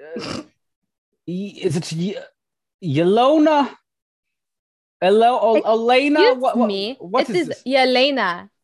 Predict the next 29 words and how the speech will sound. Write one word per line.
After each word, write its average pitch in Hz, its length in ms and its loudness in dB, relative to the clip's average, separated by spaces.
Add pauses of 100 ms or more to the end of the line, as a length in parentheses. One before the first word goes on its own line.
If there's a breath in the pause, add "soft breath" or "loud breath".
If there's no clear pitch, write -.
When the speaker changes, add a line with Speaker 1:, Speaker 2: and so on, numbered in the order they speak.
(200)
Speaker 1:
Yelena. 156 720 -2
So 139 120 -12
you 127 100 -2
Speaker 2:
Lady 285 320 2
Speaker 1:
are 247 140 2
Yelena. - 0 -
Speaker 2:
Elena. 226 640 -4 (100)
Speaker 1:
Lady 196 580 -6 (160)
Yelena. 170 840 -2 (840)
Speaker 2:
Yes, 233 260 -6
I 226 100 -2
would 226 240 -4
like 240 180 0
some 233 220 -8
tea. 202 300 -14 (800)
Speaker 1:
Mm. 117 600 -14 (600 soft breath)
We'll 165 340 -4
see 185 160 -4
about 139 280 -4
that. 117 240 -10 (280)
And 160 220 -8
he 180 200 0
looks 196 300 -2
over 202 240 2
the 180 80 2
rest 165 360 2
of 156 100 -2
the 151 100 0
documents. 131 840 -4